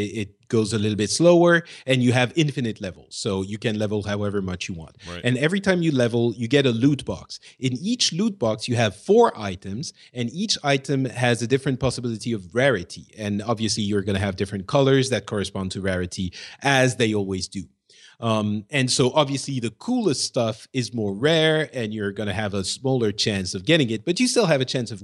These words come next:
Speaker 1: of getting it. I've seen many very rare skins in the game already. Maybe
Speaker 2: Mm-hmm.
Speaker 1: not many, but a few.
Speaker 2: Yeah.
Speaker 1: And if you get something out of those boxes that you already have, you get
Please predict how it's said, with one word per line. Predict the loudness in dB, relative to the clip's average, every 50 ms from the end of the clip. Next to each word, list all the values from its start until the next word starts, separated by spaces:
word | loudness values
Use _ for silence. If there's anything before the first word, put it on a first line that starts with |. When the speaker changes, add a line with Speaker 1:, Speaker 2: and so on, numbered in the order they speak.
| -14 -12 -10
Speaker 1:
of | -8 -6 -2
getting | 0 2 2 2 0
it. | -2 -2 -2
I've | -4 -4 -4
seen | -6 -6 -4 -4 -4 -4 -6 -8 -12 -20 -20 -16 _
many | -2 2 4 4 4 4 2 0 0
very | 0 0 0 0 0 0 -2
rare | -6 -6 -6 -6
skins | -6 -6 -6 -4 -4 -2 -2 -4 -4
in | -4 -4 -4 -2
the | -4 -4
game | -4 -4 -4 -2 -4
already. | -4 -4 -6 -6 -6 -8 -10 -14 -20 _ -8
Maybe | -6 -4 -2
Speaker 2:
Mm-hmm. | -2 -2
Speaker 1:
not | -4 -4
many, | -4 -6 -6 -6 -6
but | -6 -4 -4 -4
a | -4
few. | -4 -8 -14 -14 -16 _ -18
Speaker 2:
Yeah. | -16 -14 -12 -12 -12 -12 -10 -2 2
Speaker 1:
And | 4 4 4 4 2 0
if | -2 -4 -4 -4 -6
you | -6 -6
get | -6 -4 -2 0 0 0 -2
something | -2 -4 -4 -4 -4 -4 -4 -4 -4 -4 -2
out | 0 0 0
of | 0 -2 -2
those | -4 -4 -4 -4
boxes | -4 -2 -2 -2 -2 -2 -6 -8 -8 -10 -10 -12 -14 _ -20 -10 _
that | 0 0 0 0 0
you | 0 0
already | 0 2 0 0 0 -2 -4 -8
have, | -6 -2 0 2 4 4 2 2 -2 -6 -10 _ _ _ _ _
you | -8 -6 -4 -4
get | 0 2 2 2 2 0 -4 -10